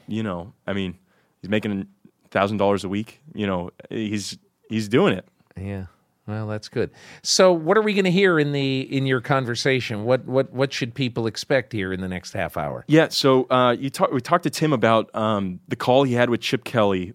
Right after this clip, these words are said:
Speaker 1: when his N F L career ended, the last team to cut him. We talked about,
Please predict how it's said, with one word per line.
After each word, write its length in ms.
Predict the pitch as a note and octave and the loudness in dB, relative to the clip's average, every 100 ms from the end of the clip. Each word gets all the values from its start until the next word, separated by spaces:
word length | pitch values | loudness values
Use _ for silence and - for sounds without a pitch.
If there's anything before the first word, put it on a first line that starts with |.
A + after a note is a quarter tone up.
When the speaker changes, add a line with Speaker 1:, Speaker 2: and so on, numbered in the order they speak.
| _ | _
Speaker 1:
when 460 | G#2+ G2 F#2+ F#2+ G2 | -2 0 0 -2 -4
his 240 | G#2+ G2+ | -4 0
N 100 | G#2+ | 0
F 100 | G#2 | 2
L 120 | G#2+ | 0
career 320 | - A2 G2 | 0 -2 0
ended, 400 | F#2+ F#2+ F2 E2+ _ | -2 -6 -8 -12 _
the 80 | - | -4
last 260 | F#2+ G2 - | 0 0 0
team 220 | - G2 | -6 -4
to 60 | F#2 | -4
cut 240 | - F#2 | -4 -4
him. 180 | F2+ F2 _ _ _ _ - | -6 -10 _ _ _ _ -12
We 40 | |
talked 260 | G2+ G2+ G2+ | 0 2 2
about, 400 | G2+ F#2+ G2 | 2 4 4